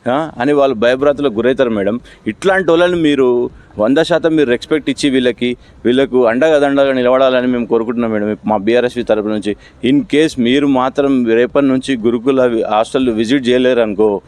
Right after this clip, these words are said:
మేము మీ మీద అటాక్ చేయడానికి కూడా, మీ మీద ఫైట్ చేయడానికి కూడా మేము రెడీగా ఉన్నాం మేడం. మా పార్టీ నుంచి స్టాండ్ తీసుకుంటాము.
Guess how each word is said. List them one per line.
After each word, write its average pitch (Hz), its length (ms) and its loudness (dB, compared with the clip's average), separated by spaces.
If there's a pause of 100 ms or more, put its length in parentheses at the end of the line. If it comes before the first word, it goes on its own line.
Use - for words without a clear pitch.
(340)
మేము 131 240 0
మీ 131 320 2
మీద 147 200 0
అటాక్ 131 320 0
చేయడానికి 123 360 0
కూడా, 123 180 2
మీ 120 220 0
మీద 131 200 2 (280)
ఫైట్ 131 360 -2
చేయడానికి 135 280 2
కూడా 120 140 0
మేము 127 220 -2
రెడీగా 117 260 0
ఉన్నాం 113 220 -4
మేడం. 110 220 0
మా 120 80 0
పార్టీ 113 300 -2
నుంచి 113 220 -4
స్టాండ్ 113 340 -4
తీసుకుంటాము. 113 540 -4